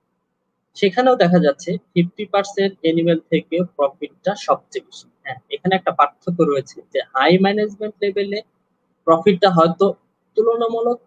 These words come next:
লো ম্যানেজমেন্টের চেয়ে একটু better পাওয়া যাচ্ছে। That means বোঝা গেল যে হয়তো বা exotic animal গুলো বেশি পার্সেন্টেজের গাভীগুলা একটু ম্যানেজমেন্টে ভালো রাখলে হয়তো বা কিছুটা ভালো profit পেতে পারেন আপনি, কিন্তু সেটা কোনো মতেই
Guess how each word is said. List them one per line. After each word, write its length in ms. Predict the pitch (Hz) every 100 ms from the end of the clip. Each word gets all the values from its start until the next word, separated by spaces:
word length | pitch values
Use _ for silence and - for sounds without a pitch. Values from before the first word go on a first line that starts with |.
| 294
লো 100 | 175 214
ম্যানেজমেন্টের 540 | 208 202 185 196 196 190
চেয়ে 100 | 208
একটু 120 | - 202
better 240 | 160 151 135
পাওয়া 140 | 120 127
যাচ্ছে। 180 | - _ _ -
That 140 | 147 -
means 160 | 190 180 160
বোঝা 180 | 170 175
গেল 120 | 156 139 180 _ _ _ _ _ _ 139
যে 60 | 143
হয়তো 200 | 139 143 151
বা 60 | 151 160
exotic 420 | 151 - 170 185 175
animal 320 | 175 175 170 170
গুলো 140 | 175 170
বেশি 200 | 147 190 180
পার্সেন্টেজের 560 | 160 - 175 175 165 175 147
গাভীগুলা 460 | 165 165 165 156 - _ _ _
একটু 140 | - 262
ম্যানেজমেন্টে 500 | 214 214 220 226 220 185
ভালো 140 | 156 196 202
রাখলে 260 | 202 240 277 - _ _ -
হয়তো 280 | 160 254 269 285
বা 60 | 254 233
কিছুটা 380 | 196 - 208 247 269 _ _ _ _
ভালো 360 | - 143 180 214 233 -
profit 300 | 190 180 185 175
পেতে 240 | 196 190 220
পারেন 220 | - 143 131 123
আপনি, 180 | - 262 _
কিন্তু 200 | 294 - 175
সেটা 220 | 151 196 196
কোনো 180 | 165 160 170
মতেই 340 | 156 151 202